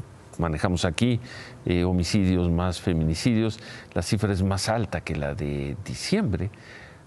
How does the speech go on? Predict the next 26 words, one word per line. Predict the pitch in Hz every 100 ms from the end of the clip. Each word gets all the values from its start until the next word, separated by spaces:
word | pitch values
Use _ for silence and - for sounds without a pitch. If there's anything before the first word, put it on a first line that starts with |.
| - - - - -
promedio | - 90 98 92 90
de | 82
ochenta | 87 - 95 92 92 85 80 - -
punto | 98 90 85
tres | 82 90 - - - - - -
mexicanos | 110 104 98 - 101 92 -
asesinados | - - 85 87 85
al | 82
día | 90 92 90 - - - - -
contra | 98 92 92
setenta | - 87 90 82 90
y |
seis | 90 101 92 82
punto | - 98 95 - 82
siete | - 92 87 - 82 80 - - - -
en | 95 92 90 80
diciembre. | 85 - 80 80 71 71 - - -
El | 98 95
robo | 107 104 92
con | 95
violencia | 87 90 101 104 98 107 101
también, | 101 85 82 95 95 92 80 65 58 55 -
pues, | 67 64 - - - - - - - -
eh, | 78
también | 78 85 95 104 90 76
subió. | - 80 85